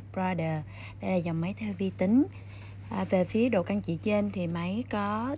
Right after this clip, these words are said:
chế độ, à, tự động điều chỉnh độ căng chỉ trên. Tuy nhiên là, à, đ-, à, độ căng chỉ dưới các bạn cũng phải,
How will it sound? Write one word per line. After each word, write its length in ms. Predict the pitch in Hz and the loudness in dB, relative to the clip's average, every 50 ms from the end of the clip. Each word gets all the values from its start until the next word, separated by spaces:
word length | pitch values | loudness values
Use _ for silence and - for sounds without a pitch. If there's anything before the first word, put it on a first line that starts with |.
| - - | -2 0
chế 160 | 233 233 247 | 0 0 2
độ, 220 | 196 175 156 - - | 2 0 0 0 0
à, 180 | - 170 165 165 | 0 0 0 0
tự 200 | - 160 160 160 | 0 2 2 2
động 300 | 147 127 127 131 139 156 | 2 0 -2 0 0 0
điều 140 | 160 156 147 | 0 0 -2
chỉnh 300 | - - 143 151 180 190 | -2 -4 -2 -2 -2 -2
độ 140 | 180 151 | -2 -4
căng 260 | - - 170 170 170 156 - | -4 -4 -4 -4 -4 -6 -6
chỉ 80 | 147 135 - | -8 -6 0
trên. 260 | - 214 208 202 185 175 - - - - - - - - | 4 6 6 6 6 4 -4 -10 -16 -16 -14 -12 -6 -2
Tuy 100 | 208 202 | 0 2
nhiên 420 | 190 202 202 196 190 190 180 170 | 2 4 2 2 2 0 0 0
là, 360 | 175 170 165 165 165 160 160 156 - - - - - - | 0 0 0 2 2 0 0 -2 -6 -10 -14 -14 -10 -6
à, 200 | 180 170 160 160 - - - - - - | -4 -2 -2 -4 -4 -8 -14 -14 -8 -4
đ-, 120 | - 165 - - - - | -2 -2 -2 -4 -6 -6
à, 380 | - 170 165 165 160 160 160 160 | -2 0 0 2 2 0 0 0
độ 100 | 160 160 | -2 -2
căng 200 | - 180 180 175 | -2 -2 -2 -2
chỉ 140 | - 165 | -2 -2
dưới 300 | 151 160 180 190 202 240 | -2 0 0 0 0 0
các 120 | 233 302 277 | -2 -2 -4
bạn 180 | 190 156 143 | -4 -4 -4
cũng 140 | 143 165 170 - | -6 -6 -8 -8
phải, 480 | - 156 143 131 147 165 190 214 233 | -8 -8 -8 -6 -6 -6 -6 -6 -6